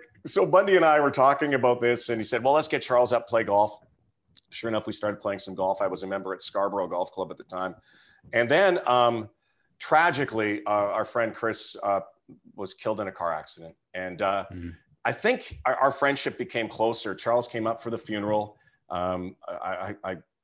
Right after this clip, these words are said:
Speaker 1: he never wanted me to tell people this, but, um, he's probably the most good-hearted person I've ever met. And, uh, I remember sitting in the church, and, uh, Chris and his wife had a, a young girl, um,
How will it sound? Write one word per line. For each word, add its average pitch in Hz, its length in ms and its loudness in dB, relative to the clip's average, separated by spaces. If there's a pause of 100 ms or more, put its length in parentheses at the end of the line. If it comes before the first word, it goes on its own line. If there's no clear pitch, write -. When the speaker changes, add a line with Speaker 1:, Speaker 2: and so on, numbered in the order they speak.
(140)
Speaker 1:
he - 140 -10
never 117 220 2
wanted 117 260 2
me 113 60 -2
to 104 100 -4
tell 107 220 0
people 101 320 -6
this, 101 240 -4
but, 95 240 -8 (100)
um, 90 380 -8 (880)
he's 104 360 -6
probably 113 300 0
the 107 60 -4
most 101 240 -4
good-hearted 101 480 -2
person 98 320 -8
I've 95 140 -4
ever 95 200 -2
met. 92 380 -8
And, 92 280 -8
uh, 95 100 -4
I 90 100 -2
remember 98 340 -8
sitting 95 360 -8
in 92 100 -10
the 92 260 -10
church, - 500 -10
and, 90 320 -12
uh, 90 220 -6 (720)
Chris - 480 -8
and 95 100 -8
his 95 140 -8
wife 95 260 -2
had 92 140 -4
a, 92 140 -4 (340)
a 87 140 -4
young 101 320 -4
girl, 95 420 -2 (100)
um, 85 300 -6